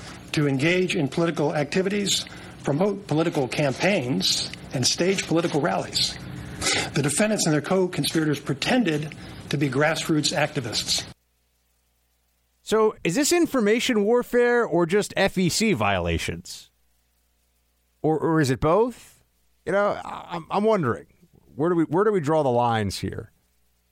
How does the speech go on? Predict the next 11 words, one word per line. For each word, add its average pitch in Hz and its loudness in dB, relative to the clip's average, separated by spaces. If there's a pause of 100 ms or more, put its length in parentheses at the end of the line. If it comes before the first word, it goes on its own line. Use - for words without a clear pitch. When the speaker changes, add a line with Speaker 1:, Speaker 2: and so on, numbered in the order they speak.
(280)
Speaker 2:
Uh, - -12
they're 110 -4
saying 117 -4
that, 104 -2 (300)
uh, 87 -8 (260)
thir-, 151 -2
thirteen 175 0
guys 202 0 (640)
indicted 135 0
for 208 0
this? - -4